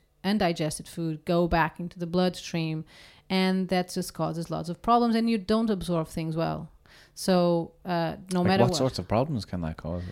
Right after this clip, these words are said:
Speaker 1: The allergies, mainly
Speaker 2: Right.
Speaker 1: allergies. Um,
Speaker 2: So therefore
Speaker 1: and,
Speaker 2: you
Speaker 1: and, and then, and then, because you're not absorbing, absorbing the nutrients, you're gonna be deficient in some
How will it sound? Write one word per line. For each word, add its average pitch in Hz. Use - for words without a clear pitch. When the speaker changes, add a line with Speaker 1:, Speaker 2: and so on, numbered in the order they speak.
Speaker 1:
The 226
allergies, 208
mainly 175
Speaker 2:
Right. 160
Speaker 1:
allergies. 160
Um, 156
Speaker 2:
So -
therefore 190
Speaker 1:
and, 180
Speaker 2:
you 226
Speaker 1:
and, 226
and 208
then, 202
and 185
then, 196
because 180
you're 175
not 170
absorbing, 170
absorbing 170
the 170
nutrients, 208
you're 185
gonna 170
be 165
deficient 165
in 160
some 156